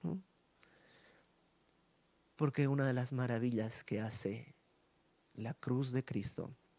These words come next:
es que borra mis pecados. Y dice el escritor de Hebreos, citando a Jeremías, "No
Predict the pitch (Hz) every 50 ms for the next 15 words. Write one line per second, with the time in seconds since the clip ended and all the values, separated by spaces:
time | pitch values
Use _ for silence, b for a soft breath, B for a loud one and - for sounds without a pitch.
0 | - - - - - - B B B B B B B B B B B B B B
1 | B - 117 - - - 113 107 104 107 107 120 127 123 131 - 107 110 107 -
2 | - - - - - - - - - - - _ - - 110 107 101 98 - -
3 | - - - - - - - 139 139 - - - - - - - - - - -
4 | - - - - - - b b b b b b b b b - - 123 120 120
5 | 123 123 - - 135 131 127 117 107 107 - - - 120 101 - 123 127 123 123
6 | 117 123 120 117 101 104 - - - - 120 - - 127 123 127 123 107 98 95
7 | - 92 87 - - - - - - - 104 - 98 101 107 98 107 107 104 -
8 | - - - - - - - - - b b b b b b b b b - -
9 | 120 120 127 143 151 156 156 156 156 156 160 160